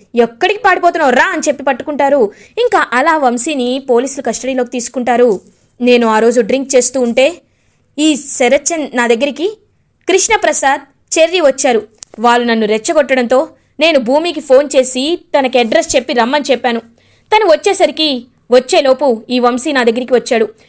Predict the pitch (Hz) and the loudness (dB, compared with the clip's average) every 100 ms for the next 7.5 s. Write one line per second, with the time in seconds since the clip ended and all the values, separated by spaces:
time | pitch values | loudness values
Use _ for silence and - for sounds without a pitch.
0 | _ 247 330 359 285 285 254 302 285 285 | _ 0 2 2 2 2 0 0 2 2
1 | 262 226 - _ _ _ _ - 339 311 | 2 0 -6 _ _ _ _ -2 0 2
2 | 311 - 311 311 240 254 277 254 247 262 | 0 -2 0 0 2 2 2 0 -2 -2
3 | 240 226 240 269 311 302 240 220 208 233 | -4 0 0 0 -2 -4 -2 -4 -4 -4
4 | 277 240 262 220 - - 269 285 320 381 | -4 -4 -4 -6 -10 -2 0 0 0 0
5 | 269 240 311 285 254 254 254 240 233 226 | 0 0 0 2 2 2 2 0 2 0
6 | 208 - _ - 262 269 254 220 226 - | 0 -6 _ -4 -2 0 0 0 0 -2
7 | - 285 262 247 | 0 0 0 -4